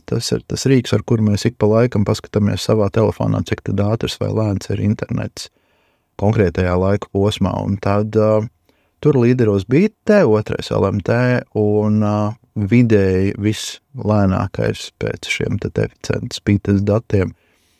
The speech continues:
ir Tele divi, bet man liekas, ka tas, kas ir visbūtiskākais parametrs šajos te, ā, lielajos apjomos, lielajos ātrumos,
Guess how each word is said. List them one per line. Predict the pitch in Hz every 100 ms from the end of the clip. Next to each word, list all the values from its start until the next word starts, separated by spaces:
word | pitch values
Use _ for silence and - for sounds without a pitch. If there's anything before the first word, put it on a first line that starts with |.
| _ -
ir | 107 107 -
Tele | 117 110 92
divi, | 92 127 233 214 147 - _ _ _ _ -
bet | 110 - _ -
man | 113 156
liekas, | 151 113 -
ka | - -
tas, | 123 143
kas | - 110 101
ir | 98
visbūtiskākais | 110 117 113 202 294 160 - 110 101 - - _
parametrs | - 113 110 98 101 - - - - - -
šajos | - - - - - -
te, | - -
ā, | - - - 104 107
lielajos | 120 120 98 -
apjomos, | 151 - 113 104 -
lielajos | - 127 120 101 -
ātrumos, | 156 202 190 156 127 127